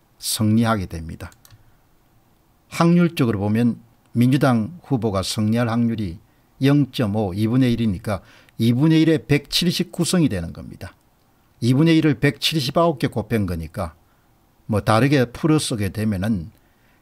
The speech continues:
백칠십아홉 개의 동전을 한꺼번에 던져가지고 앞면이 나오거나 뒷면이 나올 확률인 거죠.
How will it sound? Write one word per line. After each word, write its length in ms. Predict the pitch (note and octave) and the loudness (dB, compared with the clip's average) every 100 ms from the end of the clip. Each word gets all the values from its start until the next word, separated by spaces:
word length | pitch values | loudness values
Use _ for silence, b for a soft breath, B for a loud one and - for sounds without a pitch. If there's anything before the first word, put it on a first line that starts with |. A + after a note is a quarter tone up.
| - | -2
백칠십아홉 800 | C#3 C#3 - D#3+ E3+ F3+ F#3 - | -2 0 0 0 2 2 2 2
개의 200 | D3 C3 | 0 2
동전을 400 | C3+ C#3 A#2+ G#2+ | 2 2 2 0
한꺼번에 560 | - A#2+ A2+ D3+ D3 - | 0 -2 0 2 2 2
던져가지고 880 | A#2+ G#2+ F#2+ F#2+ E2+ F2 A#2+ C#3 b b b b b b _ | 0 0 -2 -4 -6 -6 -6 -8 b b b b b b _
앞면이 440 | C#3 D#3+ D3+ B2 | 2 4 6 4
나오거나 400 | G2+ F#2+ F#2+ F#2 | 2 0 -2 -4
뒷면이 460 | F2+ A2 G#2+ C3 C3+ | -4 0 2 4 4
나올 220 | G2+ F2 | 2 -2
확률인 500 | D2+ F2+ F2 E2 F2 | -4 -6 -6 -8 -14
거죠. 280 | F#2+ - | -16 -20